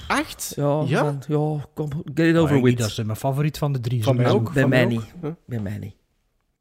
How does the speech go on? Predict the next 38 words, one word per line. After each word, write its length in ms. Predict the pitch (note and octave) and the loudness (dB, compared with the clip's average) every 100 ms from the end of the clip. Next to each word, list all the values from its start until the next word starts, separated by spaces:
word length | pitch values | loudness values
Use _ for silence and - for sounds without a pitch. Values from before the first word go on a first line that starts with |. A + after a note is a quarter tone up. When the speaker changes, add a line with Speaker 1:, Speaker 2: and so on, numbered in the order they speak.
| _ _ _ | _ _ _
Speaker 1:
Oeh. 260 | - C4 A#3+ - - | -2 -2 -2 -6 -10
Speaker 3:
Allee, 260 | F#2+ G#2+ - _ _ _ - | -10 -10 -14 _ _ _ -10
jammer. 480 | F#2 F#2+ C3+ - _ _ _ | -6 -4 -4 -6 _ _ _
Maar 200 | F#2+ G2 | -6 -4
het 100 | - | -2
is 120 | A2 | -2
uw 140 | C3+ | -2
maand, 320 | G#2 A2 C#3+ | -2 -2 -2
hè. 60 | C#3+ | -4
Het 100 | C#3+ | -6
is 80 | G#2 | -4
uw 60 | A2 | -2
Speaker 2:
Ja. 120 | C3 | 0
Speaker 3:
keuze, 160 | C#3 G#2 | -2 -4
het 100 | - | -8
is 80 | F2+ | -8
uw 60 | |
schuld. 420 | G2 - A2+ - - - | -8 -6 -8 -10 -16 -2
Speaker 2:
Ja. 320 | G3 F#3+ - - - - | 0 0 -6 -18 -4 -4
Speaker 3:
<laughs> 460 | - - - - - | 0 -2 -2 -6 -2
Speaker 2:
Ja. 240 | C#3+ E3 - - - - _ - _ _ _ _ _ _ _ _ _ _ _ _ | 0 0 -2 -10 -12 -16 _ -20 _ _ _ _ _ _ _ _ _ _ _ _
Zal 140 | - | 0
ik 100 | D#3 | 2
hier 180 | G3+ G3+ | 2 2
aan 80 | F3+ | 4
Speaker 3:
Ah, 80 | - | 2
ja. 80 | |
Speaker 2:
beginnen? 280 | B3 A#3 - - - - - A#4+ - - - - D#3 | 2 2 0 -6 -16 -18 -18 -18 -18 -20 -20 -6 -6
Speaker 3:
Ook 100 | - | -2
zal 140 | D#3+ | -2
ik 200 | C#3 D3 | -2 -2
beginnen, 440 | F3+ F3 G#3+ F#3+ A3+ | -2 0 0 0 -2
hè. 40 | A3+ | -4
Ik 120 | C#3 | -4
geef 140 | D3+ C3+ | -2 -2
dat 120 | C3+ | 0
acht 180 | C#3 C#3 | 0 0
gizmos. 500 | C#3+ D3 B2 A#2 - | -2 -2 -4 -6 -10